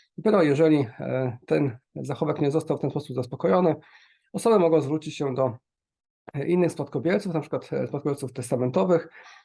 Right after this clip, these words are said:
a jeżeli to nie pomogło, to mogą zwrócić się do, e, obdarowanego. Jak już mówiłem, jeżeli to jest osoba trzecia, to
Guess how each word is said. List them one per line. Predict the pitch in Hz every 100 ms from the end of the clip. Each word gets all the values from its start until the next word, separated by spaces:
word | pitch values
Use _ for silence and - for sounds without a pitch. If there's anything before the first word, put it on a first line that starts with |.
| -
a | 233
jeżeli | 196 175 156
to | 170
nie | 156
pomogło, | 156 131 165 165 147 143 _ _ -
to | 214
mogą | 190 160
zwrócić | 139 156 143
się | 123
do, | 123 120 -
e, | 127 123 -
obdarowanego. | 139 135 131 123 165 208 175 - - - _ -
Jak | -
już | 208
mówiłem, | 165 156 170 151 135 120 -
jeżeli | 139 156
to | 151
jest | 143
osoba | - 139 127
trzecia, | - 165 175 156 135
to | -